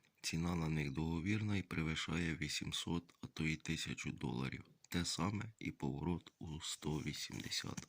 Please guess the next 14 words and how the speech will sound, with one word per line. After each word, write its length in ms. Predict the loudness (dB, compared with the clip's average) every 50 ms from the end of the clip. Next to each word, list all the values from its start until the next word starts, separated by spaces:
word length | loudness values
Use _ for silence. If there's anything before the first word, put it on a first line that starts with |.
| _ -8
градусів. 760 | -4 -2 0 0 0 0 -2 -4 -4 -4 -4 -6 -8 -12 -20 _ _ _ _ _ -20 -18 -16 -14 -14 -12 -12 -12 -10 -12 -12 -12 -14 -16 -20 -20 _ _ -2
Якщо 420 | 0 0 2 2 2 2 4 4
у 60 | 4
вас 340 | 4 4 4 4 2 2 2
є 280 | 2 2 2 2 0 -4 -8 -18 _ _ _ _ _ -2
цінні 420 | 0 2 4 4 4 4 4 4
монети, 800 | 4 2 2 2 2 2 2 0 0 -2 -4 -2 -2 -2 -2 -4 -8 -14 -20 _ _ _ _ _ _ _ -20 -20 -20 -20 -20 -20 -20 -20 -20 -20 _ _ _ _
можливо, 520 | -2 0 0 2 4 4 4 4 4 4 4
монетка 760 | 4 4 4 4 4 4 4 2 0 -4 -4 -2 -2 -2 -4 -8 _ -4
другим 500 | 0 2 4 4 4 4 4 2 2 -2
кольором, 760 | -4 -2 0 2 2 4 2 2 2 0 0 -2 -4 -6 -8 -10 _ -2
яка 480 | -2 -2 -2 -2 -4 -4 -2 -2 -4 -6 -12 _ _ _ -2
не 280 | 0 2 2 4 2
магнітна, 960 | 2 2 0 0 0 0 2 2 2 2 0 -2 -4 -4 -2 -2 -2 -4 -6